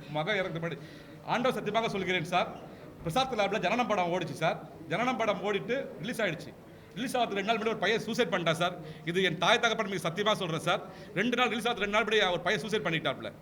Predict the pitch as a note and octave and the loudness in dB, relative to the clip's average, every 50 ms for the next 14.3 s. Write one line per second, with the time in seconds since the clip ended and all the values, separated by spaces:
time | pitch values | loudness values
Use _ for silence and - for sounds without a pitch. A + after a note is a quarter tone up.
0 | - - - - - D3 E3 F#3+ F#3+ F3+ F3 F3+ - C#4+ C4 - - F3+ G#3+ A#3+ | -20 -20 -20 -8 -2 0 0 4 4 4 4 4 4 4 4 4 4 4 4 4
1 | B3 A3+ G#3+ G3 D#3+ F#3+ A#3 A#3 A3 G#3 G3+ F#3 - E3+ F3+ A3+ A#3+ A#3 G#3+ G3 | 4 2 2 2 0 0 0 0 0 0 -2 0 2 4 4 4 4 4 2 2
2 | F3+ E3+ - - G3 A3+ A#3+ - - - - - - - E3 F3 G3+ F#3 - F#3 | 0 0 -2 0 0 0 0 -2 -4 -10 -10 -12 -10 -6 0 2 2 2 4 4
3 | F#3+ A3+ C#4 C4+ A#3+ A3 - B3 B3+ A#3 G#3+ G3+ F#3+ F#3 G3 G#3 A3 G#3+ A3+ G#3+ | 4 6 6 4 2 2 2 2 2 2 2 2 2 4 4 4 2 0 -2 -2
4 | G3+ G#3 G3 F#3 E3 G3+ G3+ F#3+ D#3+ F#3+ A3 - G3+ F#3+ G3 C4+ A#3+ A3 G3+ F3+ | -2 0 0 2 2 2 2 2 2 0 0 0 0 0 0 0 0 0 0 0
5 | F3 E3+ F3+ G3+ F#3+ - E3+ E3 D#3 D3+ D3+ C3+ B2+ C#3+ B2 - G3+ - - C4+ | 2 2 2 0 0 0 -2 -2 -2 -2 -2 -4 -4 -4 -4 -4 -4 -2 0 0
6 | B3 B3 B3 - - F#3+ F#3 F3 C3+ D3+ B2+ - - - - - - - E3 E3 | 0 2 0 0 -2 -2 -2 -2 -2 -4 -6 -6 -8 -12 -16 -14 -10 -6 -4 -2
7 | F3 F#3 F#3+ G3+ G#3+ G#3 D#3+ F3+ D#3+ D3+ C#3 B2 G2+ - - - - - D3+ F3 | -2 -2 0 0 0 0 0 0 0 0 -2 -2 -4 -10 -12 -10 -4 0 4 6
8 | A3+ C4 C#4 B3+ B3 A#3 G#3+ G3 B3 G3+ G#3+ A3+ C4 B3 C4 B3 A3+ A#3 B3+ F3 | 8 8 8 8 6 4 4 4 4 4 6 6 6 6 4 2 2 2 2 2
9 | E3+ E3 D#3+ E3+ - G#3+ G3 F3+ - - - - - - - E3+ F#3 F3 F#3 E3+ | 2 0 0 2 2 4 4 4 2 -2 -6 -14 -14 -10 -4 -2 -2 0 2 2
10 | G3 A3+ B3+ B3+ - G#3 F#3+ F#3 F3 C3+ - G#3+ A#3+ A#3+ - - - - - - | 2 2 2 2 2 2 0 0 0 0 0 2 0 0 -2 -8 -14 -16 -10 -4
11 | - E3+ A3 C4+ B3 B3 B3+ B3 C4 B3+ B3+ G#3 G#3 G#3 - B3 A3+ G#3 G3+ G#3 | 0 0 0 2 2 2 2 2 4 4 2 2 0 0 0 2 2 2 2 4
12 | G3 A#3+ B3 A#3+ A3 - A3 A3 G#3 G3 G3 F#3+ F#3 D#3 - G#3 F3 D#3+ G#3 G3 | 4 4 4 4 2 0 0 2 2 2 2 2 0 -2 -4 -4 -4 -4 -4 -2
13 | A3+ F#3+ F#3 E3 E3+ D3+ - D3 A2+ A2 E3+ - - B3+ A3 E3+ F#3 F#3+ G3 F#3 | 0 0 0 0 -2 -4 -6 -6 -8 -8 -6 -4 -2 -2 -2 -2 -4 -2 0 0
14 | D#3+ - C#3 A#2 - | -2 -2 -4 -8 -8